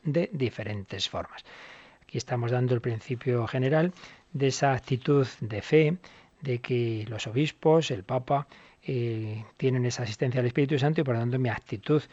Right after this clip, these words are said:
eh, humilde respecto a lo que enseñan implica la fe en que detrás está Cristo. Ahora ya hay que, habría que precisar, claro, que evidentemente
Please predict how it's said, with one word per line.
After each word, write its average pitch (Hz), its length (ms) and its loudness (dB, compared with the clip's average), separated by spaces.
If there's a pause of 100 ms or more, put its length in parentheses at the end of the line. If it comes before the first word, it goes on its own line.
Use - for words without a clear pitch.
(340)
eh, 123 280 -2
humilde 147 680 4
respecto 135 440 -2
a - 20 0
lo 117 120 -2
que 135 100 0
enseñan 139 440 0
implica 127 440 2
la 131 140 4
fe 143 220 2 (320)
en 143 120 -6
que 123 100 -2
detrás 117 360 -2
está 117 220 -4
Cristo. - 420 0
Ahora - 240 -4
ya 131 260 4 (440)
hay - 120 -10
que, 123 300 -2
habría 107 440 -4
que 120 160 -4
precisar, 156 600 2 (220)
claro, 117 380 0
que - 120 -4
evidentemente 123 760 -2